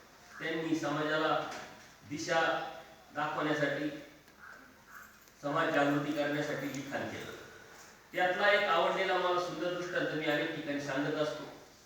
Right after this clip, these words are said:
की, पूर्वी गाव असायचं, गावाला तटबंदी असायची, एकच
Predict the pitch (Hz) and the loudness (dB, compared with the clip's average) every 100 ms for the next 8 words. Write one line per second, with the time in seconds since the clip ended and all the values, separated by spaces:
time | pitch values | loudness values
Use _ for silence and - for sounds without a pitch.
0 | - - - 165 156 175 180 170 175 180 | -20 -20 -16 -14 -6 -4 4 6 8 6
1 | 175 160 160 151 151 160 165 - - - | 6 2 2 2 4 4 4 4 2 -4
2 | - 147 151 165 170 170 156 143 147 147 | -4 -4 -2 0 2 2 2 0 0 0
3 | 147 147 - - | 0 -2 -4 -4